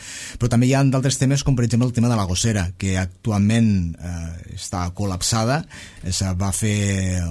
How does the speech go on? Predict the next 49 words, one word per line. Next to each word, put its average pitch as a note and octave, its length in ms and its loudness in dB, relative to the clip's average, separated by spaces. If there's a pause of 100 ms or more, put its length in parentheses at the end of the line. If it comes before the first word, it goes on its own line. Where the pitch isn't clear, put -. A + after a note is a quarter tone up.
doncs, F2 280 -4
un, F#2 300 -2
un G#2 140 -2
prec G#2+ 220 -2
al G2+ 100 -2
Consell G#2+ 260 0
Comarcal G#2 500 -2
perquè, G2 380 -4 (140)
eh, E2+ 840 -10
fos - 200 -4
partícip A2 440 0
d'aquesta G2+ 580 -2
gossera, A#2 400 0 (480)
perquè G2 440 0 (160)
també A2 680 2
deia A#2 280 0
la G2 560 0
Paera G#2 200 0
en G2 100 0
Cap A#2 200 -2
que G2+ 240 -2
també, G2 460 0
que G#2 100 -2
no A2 80 2
deixa G#2+ 180 0
de G#2+ 60 0
ser A2+ 120 -2
també G#2+ 220 2
un G#2+ 80 2
servei A2 200 0
a G2+ 80 0
banda G#2+ 140 0
de G2+ 80 0
Balaguer, G#2 300 0
que G#2 100 -6
també G2+ 180 0
són G#2+ 180 0
molts, G#2+ 420 0
eh, G2 280 -4
municipis A2 520 0
de A2+ 60 0
la G#2 100 -2
comarca G#2+ 340 -2
que G2 80 -6
també G2 200 0
se'n G2+ 160 0
beneficien G2+ 500 0
d'aquesta F#2+ 560 -4
gossera, G#2+ 420 -4